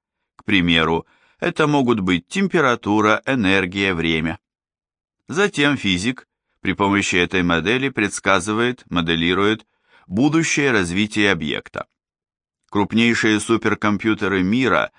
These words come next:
используются именно для моделирования развития систем, которые могут описывать протоны, ядерные взаимодействия, погодные явления, большой взрыв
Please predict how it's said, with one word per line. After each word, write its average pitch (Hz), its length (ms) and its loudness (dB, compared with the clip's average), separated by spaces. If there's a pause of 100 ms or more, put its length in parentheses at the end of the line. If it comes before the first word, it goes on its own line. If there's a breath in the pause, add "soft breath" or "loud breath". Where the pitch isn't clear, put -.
(240)
используются 92 760 -2
именно 95 480 0
для 90 220 0
моделирования 131 880 0
развития 98 640 0
систем, 98 580 -4 (360 soft breath)
которые 107 460 2
могут 104 320 0
описывать 98 560 -2
протоны, 95 680 0
ядерные 90 640 0
взаимодействия, 87 1000 -2
погодные 92 800 0
явления, 82 580 -2
большой 104 440 0
взрыв 95 460 -2